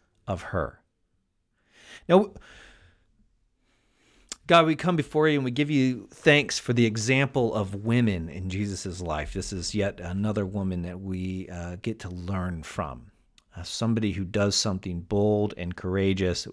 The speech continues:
and the rest of the men in the room don't get it. Um, like the women, uh, uh, who are there, uh, at your resurrection, um,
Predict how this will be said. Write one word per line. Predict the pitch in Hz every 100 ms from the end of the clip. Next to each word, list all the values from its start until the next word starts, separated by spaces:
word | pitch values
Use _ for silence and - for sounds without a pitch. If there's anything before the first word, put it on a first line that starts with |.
| -
and | 87
the | 82
rest | 80 92 120 -
of | 110
the | 98
men | 92 104 98
in |
the | 92
room | 92 90 90 87
don't | 85 87 87 92 -
get | 85 71
it. | 64 - _ _ - _ -
Um, | 92 87 82 85 104
like | 92 98 104 -
the | 92 95
women, | 92 104 104 101 98 - - - -
uh, | 95 90 78 -
uh, | 95 87
who | 82 107 87
are |
there, | 82 90 101 101 101 98 101
uh, | 85 85 -
at | 90 82
your | 90
resurrection, | 82 82 82 82 98 107 - 107 104 98 98
um, | 82 78 80